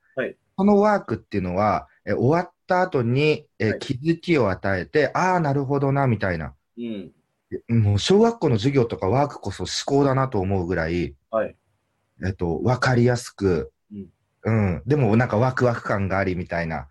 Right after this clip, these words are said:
Speaker 1: うん。
Speaker 2: こういうのもっと勉強したいなっていうのはね、
Speaker 1: へー。
Speaker 2: えっと、打ち合わせしながらね、個展の。うん。
Speaker 1: 話をするとしたらどんな話をするんですか？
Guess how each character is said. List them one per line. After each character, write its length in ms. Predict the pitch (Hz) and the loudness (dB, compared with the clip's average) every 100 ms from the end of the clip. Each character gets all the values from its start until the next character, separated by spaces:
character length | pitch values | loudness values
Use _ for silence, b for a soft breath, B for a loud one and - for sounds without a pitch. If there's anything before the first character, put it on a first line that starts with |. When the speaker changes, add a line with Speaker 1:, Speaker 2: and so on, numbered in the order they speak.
| b 101 | b -16
Speaker 1:
う 300 | 110 110 98 | -12 -10 -12
ん。 120 | - _ - | -16 _ -16
Speaker 2:
こ 460 | - 165 175 185 | -4 0 4 4
う 40 | 180 | 4
い 100 | 185 | 4
う 160 | 180 | 4
の 100 | 156 | 4
も 160 | 123 127 | 4 2
っ 60 | 120 | 0
と 100 | 92 | -2
勉 240 | 120 117 | 2 2
強 160 | 120 117 | 2 2
し 100 | - | 2
た 160 | 117 | 0
い 40 | 101 | 2
な 160 | 90 | -2
っ 100 | 87 _ - | -4 _ -4
て 80 | 95 | -2
い 20 | |
う 20 | |
の 100 | 85 | -2
は 60 | 80 | -4
ね、 380 | 80 76 71 - b b | -4 -4 -6 -12 b b
Speaker 1:
へ 40 | |
ー。 200 | 101 110 113 | -6 -4 -6
Speaker 2:
え 100 | 117 | -6
っ 40 | |
と、 80 | 117 | -8
打 40 | 117 113 - - | -10 -10 -12 -8
ち 100 | - | -4
合 20 | |
わ 60 | 95 | -4
せ 80 | 98 | 0
し 120 | 123 | 2
な 140 | 143 | 2
が 80 | 139 | 2
ら 160 | 110 80 | 0 0
ね、 160 | 104 | -2
個 140 | - 101 | -2 -4
展 240 | 87 87 | -4 -4
の。 240 | 90 - _ _ | -4 -6 _ _
う 100 | 101 | -4
ん。 360 | 98 98 92 87 | 0 0 0 -2
Speaker 1:
話 420 | 185 208 - 226 | -4 -6 -6 0
を 120 | 196 | 0
す 120 | 170 156 | 0 -6
る 80 | |
と 120 | 143 139 | -8 -4
し 40 | |
た 100 | 123 | -4
ら 60 | 104 | -2
ど 120 | 135 | -4
ん 40 | |
な 80 | 113 | -6
話 320 | 98 95 - | -8 -14 -14
を 60 | 87 | -18
す 140 | - | -16
る 80 | 90 | -18
ん 80 | 78 | -20
で 60 | - | -20
す 80 | |
か？ 80 | - | -18